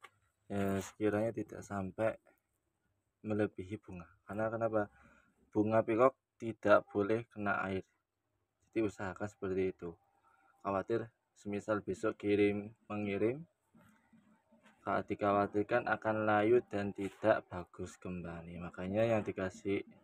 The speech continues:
air, yang terkena air adalah batangnya saja. Diperhatikan ya. Ya, seperti ini. Perhatikan.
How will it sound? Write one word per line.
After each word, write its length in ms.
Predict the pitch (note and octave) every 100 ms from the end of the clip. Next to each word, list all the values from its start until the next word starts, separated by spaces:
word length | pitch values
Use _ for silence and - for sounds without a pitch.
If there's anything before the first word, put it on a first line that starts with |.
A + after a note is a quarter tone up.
| _ G2
air, 560 | G2 G2+ A#2 C3 D#3
yang 240 | B2+ G2+ G2+
terkena 400 | G2 G2+ G2+ F#2+
air 160 | A2
adalah 480 | A#2 G2+ F#2 G#2+ A#2 - -
batangnya 640 | F#2+ F2+ G2+ F#2+ F#2+ F#2+
saja. 400 | - F2+ - E2 D#2
Diperhatikan 480 | F2+ F#2 F#2 G2 G2+
ya. 160 | G2 A2 _ _ _ _ _ _ _ _ _ _ _ _ - - - - _ _ _ _ _ _ _ - _ _ _
Ya, 160 | G2+ F#2 G2 _ _ -
seperti 320 | G#2+ G2+ G#2+
ini. 120 | F#2+ F#2 _ _ -
Perhatikan. 400 | F#2 F#2+ F#2